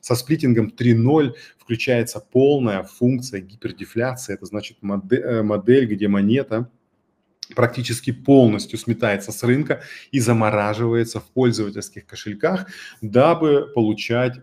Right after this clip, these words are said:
вознаграждение в, <laughs> в реальном времени каждые двадцать четыре часа на протяжении бесконечности. Да? Это минимум сто, на сто лет, это всё за, на сто двадцать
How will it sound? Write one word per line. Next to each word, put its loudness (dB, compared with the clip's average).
вознаграждение -2
в, -12
<laughs> -6
в -10
реальном 0
времени -2
каждые -6
двадцать -12
четыре -10
часа -8
на 2
протяжении 0
бесконечности. -4
Да? -4
Это -12
минимум -2
сто, -6
на -4
сто -6
лет, -2
это -20
всё -8
за, -8
на -2
сто -4
двадцать -2